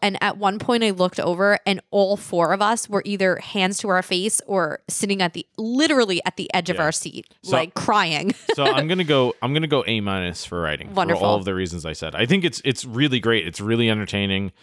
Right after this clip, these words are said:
Speaker 2: It's really insightful. There's so many interesting character arcs.
Speaker 1: So many good themes.
Speaker 2: Yeah.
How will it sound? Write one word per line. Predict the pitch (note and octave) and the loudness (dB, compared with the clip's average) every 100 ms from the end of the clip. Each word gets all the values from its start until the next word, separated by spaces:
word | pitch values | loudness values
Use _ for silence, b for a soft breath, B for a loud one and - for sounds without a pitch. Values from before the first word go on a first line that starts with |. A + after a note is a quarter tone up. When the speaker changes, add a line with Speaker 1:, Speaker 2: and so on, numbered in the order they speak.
| b b b | b b b
Speaker 2:
It's | G#2+ - - | -4 -4 -12
really | A2 G#2 A#2 A2+ | -6 2 4 4
insightful. | G#2+ - G2+ G2+ G2+ G2+ | 2 2 0 0 0 0
There's | F#2+ F#2 - B2 | 0 -4 -8 -10
so | - C3+ | -2 0
many | C#3 B2+ | 0 0
interesting | - A2 A2 - G2+ | 0 -2 -2 -4 -6
character | - G2 F#2+ - G2 | -2 -2 -2 -2 -6
arcs. | F#2+ F#2+ - | -4 -4 0
Speaker 1:
So | D#4 | 0
many | D#4+ C#4+ | 0 2
good | A3+ F#3 | 0 0
themes. | G#3 G#3 G3+ G3+ G3+ A2 | -2 0 0 -2 -2 -2
Speaker 2:
Yeah. | G#2+ F#2+ | -2 -4